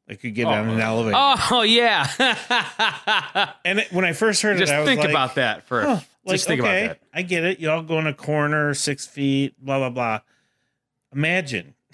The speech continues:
Speaker 1: <laughs> imagine you're on the hundred and thirty-second floor <laughs> and you're going down.
Speaker 2: Yeah.
Speaker 1: <laughs> You got four on, on that floor.
Speaker 2: Everyone
Speaker 1: Stops
Speaker 2: from
Speaker 1: at every floor and you're full the whole way down. It would take you, like, five to ten hours to get out of the building if it was
Speaker 2: Oh, yeah.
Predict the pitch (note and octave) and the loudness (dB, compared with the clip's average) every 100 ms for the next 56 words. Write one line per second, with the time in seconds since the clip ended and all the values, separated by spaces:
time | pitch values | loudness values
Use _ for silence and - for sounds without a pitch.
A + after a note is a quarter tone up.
0 | - - - - A3+ A#3+ D3+ B2 A#2+ C#3 | -8 -8 -10 -8 -2 0 0 0 0 0
1 | B2 G#2+ G#3 A3 D3+ A2+ - G3 C3+ - | -2 -4 -2 0 0 -4 -4 -2 -2 -2
2 | E3 C#3 A2 E3 D3+ G#2+ G2 - - _ | -4 -6 -12 -4 -2 0 -2 -4 -12 _
3 | _ _ C3 C3+ C3 C#3 B2 C3+ G#2 F#2+ | _ _ -4 -2 0 0 0 0 -2 -6
4 | F2+ _ - B2+ G2 G2 _ _ - - | -12 _ -2 0 0 -4 _ _ -20 -18
5 | G#3+ D#3 C3+ - D3+ D#3 C#3 C3 A#2+ A#2 | -6 -4 -4 -6 -2 0 2 0 -2 -6
6 | _ _ _ B2+ C#3 C3+ B2 - C3 A#2+ | _ _ _ -4 -2 0 -2 -2 0 0
7 | G2 G2+ _ _ C#3 C#3 D#3+ D3+ C#3+ D3 | -2 -10 _ _ -2 2 2 2 2 2
8 | C3+ D3 D#3+ F#3 G3 - E3+ D#3+ D3+ D3+ | 2 2 2 0 -2 -2 0 2 2 2
9 | D3 - - - _ - - _ C#3 C3+ | 0 -4 -20 -20 _ -20 -20 _ -4 0
10 | C3 - D3+ C#3+ B2+ B2 B2 C3 B2 A2+ | 0 -2 0 0 0 -2 0 0 0 -2
11 | A2+ G#2 G2+ _ _ - G#3+ G3 G3+ F#3+ | -2 -2 -6 _ _ -2 -2 2 0 0
12 | G3 F3 D#3 - D3 D#3 C#3+ B2+ C3 A#2+ | -2 0 0 -2 -4 -4 -6 -8 -6 -6
13 | G#2+ G#2 - G2+ G2+ F#2 F#2 G2+ G2+ F#2+ | -6 -10 -14 -12 -10 -10 -12 -16 -16 -16
14 | F#2 - - A#3+ G#3 F#3+ C3 | -20 -20 -8 -2 2 2 2